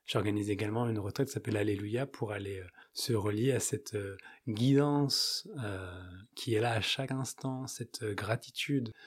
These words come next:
tout ce que j'ai pu découvrir avec Yogi Alexander. Et, euh,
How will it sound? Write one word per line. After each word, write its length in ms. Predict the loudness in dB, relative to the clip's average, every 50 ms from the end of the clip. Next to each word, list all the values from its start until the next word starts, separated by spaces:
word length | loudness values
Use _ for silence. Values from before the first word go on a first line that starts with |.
| -20 -20 -18 -10
tout 80 | -8
ce 80 | -8 -2
que 80 | 0 2
j'ai 140 | 2 2
pu 120 | 2 0 -2
découvrir 460 | -2 -2 -2 -4 -4 -4 -4 -2 -2
avec 260 | -2 -2 -4 -4 -4
Yogi 220 | -4 -4 -2 -4 -4
Alexander. 640 | -6 -6 -8 -10 -10 -8 -6 -6 -6 -6 -8 -10 -12 -16 _ _ _ _ _ _ _
Et, 240 | 0 4 4 4 4
euh, 140 | 2 0